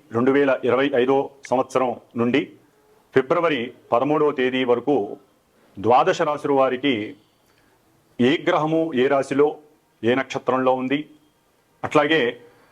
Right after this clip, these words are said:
వారు ఇచ్చేటటువంటి ఫలితాలు ఏ విధంగా ఉంటాయి అనేటటువంటి విషయాన్ని గనక మనం తెలుసుకుంటే, ముఖ్యంగా వృషభ రాశిలో గురుడు రోహిణీ నక్షత్రంలోను, అట్లాగే కర్కాటక రాశిలో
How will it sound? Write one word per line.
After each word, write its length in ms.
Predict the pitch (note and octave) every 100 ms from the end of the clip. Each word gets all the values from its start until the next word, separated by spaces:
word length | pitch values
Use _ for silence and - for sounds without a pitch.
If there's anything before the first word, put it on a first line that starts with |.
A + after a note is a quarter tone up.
| _ -
వారు 160 | A#2+ C#3
ఇచ్చేటటువంటి 840 | C#3 E3 D#3+ C#3+ D3 C#3+ B2 B2+ - -
ఫలితాలు 360 | B2+ C#3+ C#3
ఏ 140 | B2 A#2+
విధంగా 360 | B2 C3+ C3
ఉంటాయి 500 | B2+ A#2+ A#2+ B2 B2+ B2
అనేటటువంటి 500 | B2 A#2+ A#2+ A#2+ A#2
విషయాన్ని 400 | G#2+ C3+ C#3+ C3
గనక 220 | B2 C3 A#2 G#2 - _ _
మనం 200 | A#2 B2+
తెలుసుకుంటే, 760 | A#2 B2 - C3 A#2+ B2+ G#2 - _ _ _ C#3+
ముఖ్యంగా 600 | C3+ F3 E3 D#3+ D#3 - - _ _ _ _ _ - - G#2
వృషభ 280 | A#2+ F3+
రాశిలో 540 | E3 D#3+ D3+ D#3 D#3+ D#3+ - - A2 A2
గురుడు 400 | D3+ E3 C3 C3 - A2
రోహిణీ 360 | B2+ C3 D3+
నక్షత్రంలోను, 760 | C#3+ C#3+ C#3 C3 C#3 C3+ C#3+ D3+ - _ - - - -
అట్లాగే 400 | - D#3+ D#3 E3
కర్కాటక 460 | D#3+ A#2 E3 E3 D#3+
రాశిలో 500 | D3+ D3 D3 D3+